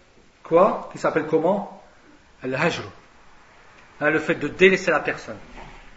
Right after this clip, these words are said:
Le fait de s'écarter de cette personne. Al-hajr. Donc, al-hajr,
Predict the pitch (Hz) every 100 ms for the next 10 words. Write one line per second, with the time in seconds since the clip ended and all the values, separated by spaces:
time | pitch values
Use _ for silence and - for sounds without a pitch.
0 | - 139 156 165 151 208 202 190 - -
1 | 165 - 143 - 107 - 123 135 170 -
2 | 98 - - - - - - - - -
3 | - - - - - - - - - -
4 | - - - - - - 123 131 202 -
5 | - - - - _ _ - - - -
6 | 147 208 208